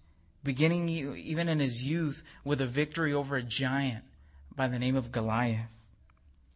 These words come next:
He gave him riches. He gave him wealth. He gave him the house of King Saul. And it was going well with King David. Until one day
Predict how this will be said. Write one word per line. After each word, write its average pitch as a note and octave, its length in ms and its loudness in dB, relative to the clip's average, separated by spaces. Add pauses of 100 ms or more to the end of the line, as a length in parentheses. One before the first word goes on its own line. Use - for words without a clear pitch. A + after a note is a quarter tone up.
(600)
He D3+ 140 4
gave D#3+ 200 8
him C#3+ 200 6
riches. E3+ 680 4 (140)
He D3+ 120 -4
gave D3 240 2
him C3+ 280 0
wealth. D3 440 4 (220)
He C#3 140 -2
gave D3 200 0
him D3 120 2
the C3+ 100 0
house C#3 640 2 (240)
of B2 160 -4
King C#3+ 320 0
Saul. C3+ 580 0 (2500)
And D3 140 8
it D3+ 40 6
was D3 180 4
going D3+ 280 8
well D3 280 6
with B2+ 200 0
King B2 280 -2
David. A#2 420 -4 (800)
Until C#3 420 -2
one C#3 340 0
day C3 380 -2